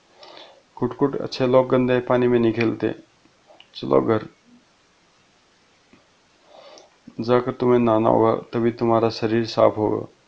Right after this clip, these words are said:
वो कुटकुट गंदे पाँव लेकर आई है। अरे, यह तो सोफे पर चढ़ गई।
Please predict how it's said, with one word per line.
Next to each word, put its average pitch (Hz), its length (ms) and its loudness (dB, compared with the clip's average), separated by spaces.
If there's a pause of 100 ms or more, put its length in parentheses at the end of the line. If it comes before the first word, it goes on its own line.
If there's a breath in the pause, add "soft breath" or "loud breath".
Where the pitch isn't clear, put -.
(1300 loud breath)
वो 123 100 -2
कुटकुट 131 460 -4
गंदे 120 300 6
पाँव 123 300 2
लेकर 117 240 2
आई 117 160 4
है। 120 120 -2
अरे, 131 280 2
यह 123 100 4
तो 123 180 -2
सोफे 123 380 -2
पर 120 180 -2
चढ़ 117 300 -2
गई। 107 260 0